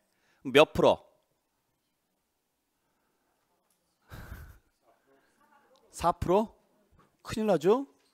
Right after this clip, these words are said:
사십 프로? 사 프로 하면 큰일 나요. 사십 프로죠? 이십 분의 팔이면은 이, 사, 팔. 사십 프로?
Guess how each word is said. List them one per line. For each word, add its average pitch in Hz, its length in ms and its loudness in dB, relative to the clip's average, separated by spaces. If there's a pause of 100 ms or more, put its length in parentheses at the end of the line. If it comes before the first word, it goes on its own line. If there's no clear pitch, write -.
(600)
사십 - 440 -2
프로? 170 500 4 (480)
사 208 200 -4
프로 220 180 -2
하면 170 160 0
큰일 226 240 -4
나요. 175 560 6 (880)
사십 - 300 -4
프로죠? 214 420 6 (840)
이십 208 240 0
분의 247 240 2
팔이면은 131 880 2 (2000)
이, 156 360 -8
사, 196 280 -4 (160)
팔. 113 340 0 (840)
사십 - 340 4
프로? 170 500 6